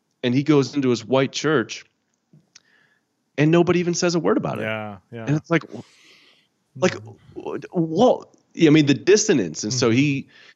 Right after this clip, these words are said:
Speaker 1: he, um, had a revolution in his thinking where he went back and rediscovered, um, his own love for his own Christian tradition
Speaker 2: Mm-hmm.
Speaker 1: and how he had come to sort of,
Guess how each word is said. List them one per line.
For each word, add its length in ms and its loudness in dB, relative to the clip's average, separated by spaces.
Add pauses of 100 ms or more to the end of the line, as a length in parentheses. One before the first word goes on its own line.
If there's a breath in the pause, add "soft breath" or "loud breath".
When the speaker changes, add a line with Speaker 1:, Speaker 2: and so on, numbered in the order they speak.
(220)
Speaker 1:
he, 300 2
um, 320 0
had 240 -2
a 40 -2
revolution 560 -2
in 80 -4
his 180 -2
thinking 360 -4
where 100 2
he 420 0 (180)
went 260 2
back 320 0
and 120 0
rediscovered, 840 0 (260)
um, 260 -4
his 300 2
own 240 4
love 680 2 (420 soft breath)
for 440 2
his 340 -2
own 260 0
Christian 420 -6
tradition 640 -4 (180 loud breath)
Speaker 2:
Mm-hmm. 200 -16
Speaker 1:
and 140 0
how 240 2
he 180 -4
had 140 -2
come 260 -2
to 120 -6
sort 220 0
of, 100 -2